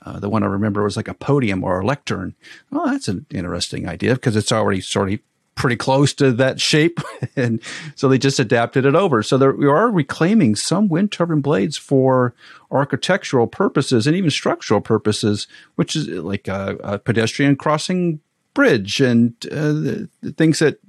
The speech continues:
that structure will totally handle. It's just one of many ways we're gonna learn, uh, to recycle, reuse wind turbine blades. And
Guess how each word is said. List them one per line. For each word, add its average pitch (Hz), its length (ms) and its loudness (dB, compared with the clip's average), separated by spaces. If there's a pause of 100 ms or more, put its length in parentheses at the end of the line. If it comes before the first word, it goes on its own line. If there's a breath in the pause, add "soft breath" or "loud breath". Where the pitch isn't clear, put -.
(120)
that 135 200 -2
structure - 400 -2
will 110 80 2
totally 113 420 2
handle. 117 420 2 (520 loud breath)
It's 220 220 2
just - 380 0 (120)
one 170 680 4
of 147 160 4
many 151 240 6
ways 131 440 6
we're 127 60 4
gonna 113 400 4 (200)
learn, 123 680 4
uh, 90 140 0 (160)
to 117 500 2
recycle, 117 600 2
reuse 104 640 2
wind 107 200 0
turbine 107 300 -2
blades. 104 360 2
And 117 240 4